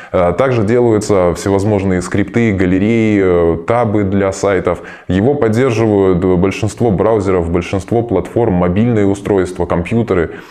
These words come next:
и так далее. А, также стоит отметить, что в последнее время, э, как бы значимость JavaScript'а очень сильно возросла. И, э, владея знаниями по JavaScript, вам могут стать доступны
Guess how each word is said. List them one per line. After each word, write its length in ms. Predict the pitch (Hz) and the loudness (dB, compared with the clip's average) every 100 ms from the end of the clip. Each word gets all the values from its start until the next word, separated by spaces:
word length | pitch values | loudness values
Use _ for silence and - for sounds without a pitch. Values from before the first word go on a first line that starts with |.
| - | -6
и 80 | 95 | -4
так 220 | 95 107 | 0 0
далее. 320 | 98 85 65 - - - - | 2 0 -2 -6 -14 -16 -4
А, 460 | 90 90 87 85 82 | 0 2 2 2 0
также 320 | - 165 147 | 0 0 0
стоит 320 | - 143 131 | 0 0 2
отметить, 460 | 123 151 170 175 117 | 0 0 -2 -2 -6
что 420 | - 131 120 110 | -2 0 2 0
в 100 | - | 0
последнее 600 | 113 110 143 123 110 104 | -4 -2 0 0 0 0
время, 760 | 104 131 151 170 175 165 - - | 0 0 0 0 -2 -4 -10 -6
э, 260 | 98 95 95 - | 0 0 0 -2
как 140 | 90 | -2
бы 100 | 95 | 0
значимость 540 | 90 139 127 110 95 | 0 -2 0 -2 -2
JavaScript'а 800 | 92 117 107 - 104 - 139 151 | 0 0 0 -2 -4 -2 -2 0
очень 340 | - 127 123 113 | 0 -2 -2 -4
сильно 280 | - 98 87 | -2 0 0
возросла. 640 | 80 82 85 - - - - - - - | 0 0 -2 -2 -4 -8 -20 -20 -20 -8
И, 240 | - 135 131 | 0 2 2
э, 80 | 107 | 2
владея 840 | 104 104 95 113 131 139 135 95 | 2 2 2 2 2 2 2 2
знаниями 480 | 113 120 107 95 92 | 0 2 2 2 0
по 240 | - 110 | 0 0
JavaScript, 800 | 85 98 147 180 - 131 131 120 | 2 2 2 0 0 -2 -2 -2
вам 200 | 98 104 | -2 0
могут 300 | 120 120 113 | 0 0 -2
стать 280 | - 110 98 | 0 0 0
доступны 560 | 104 - 147 151 117 | -2 0 -2 0 -2